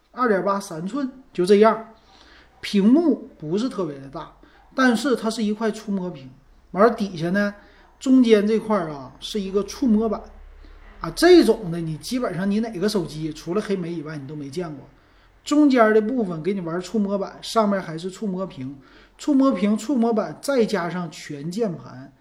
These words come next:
键子特别的多。这个男人有的时候看到手机全是键盘，一堆的按键，他就走不动道儿了，你知道吧？我就这样的感觉，我走不动道儿了，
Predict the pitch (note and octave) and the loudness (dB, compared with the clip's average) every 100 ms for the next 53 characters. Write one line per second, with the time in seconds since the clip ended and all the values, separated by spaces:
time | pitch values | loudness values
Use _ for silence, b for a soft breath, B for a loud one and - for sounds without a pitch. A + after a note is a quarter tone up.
0 | b b _ - C#4+ G#3 F3 - B3 F#3+ | b b _ -2 0 2 0 -2 0 2
1 | D3+ D3+ D3 C#3+ - b b b - C4+ | 0 -6 -8 -14 -16 b b b -6 2
2 | A#3+ A3+ A3 E3 D#3+ A#3 A3 A3+ E3 F3+ | 2 2 -6 -6 -2 0 2 2 0 -4
3 | E3 D#3+ E3 - - G3+ E3+ D#3 C#3+ - | -6 -8 -10 -10 -8 -6 -6 -10 -12 -16
4 | - D3 C#3 C#3+ C#3 - - D#3+ C#3+ E3 | -12 -12 -12 -16 -16 -16 -10 -8 -8 -8
5 | G#3+ G#3+ G#3+ D3 C3 C#3 F#3 A3+ - F#3+ | -6 -2 -2 -2 -10 -10 -6 -6 -4 -4
6 | E3+ D#3+ F3 F3+ D#3+ F#3+ D#3+ - E3 E3+ | -2 0 0 -2 -2 -4 -4 -8 -8 -8
7 | D#3 C3 C#3+ E3+ G3 D3+ - _ b b | -10 -14 -10 -8 -6 -8 -14 _ b b
8 | b b b - D3 D3 D3+ C#3+ B2+ - | b b b -8 -2 0 0 -2 -8 -16
9 | b b b _ D#3 E3+ E3 G3 G3+ D#3+ | b b b _ 0 4 8 8 8 4
10 | D3 C#3 B2 B2+ C3 E3 E3 D#3 C3 C#3 | -6 -10 -14 -16 -8 -6 -4 -8 -8 -10
11 | D3 D3 - | -10 -12 -14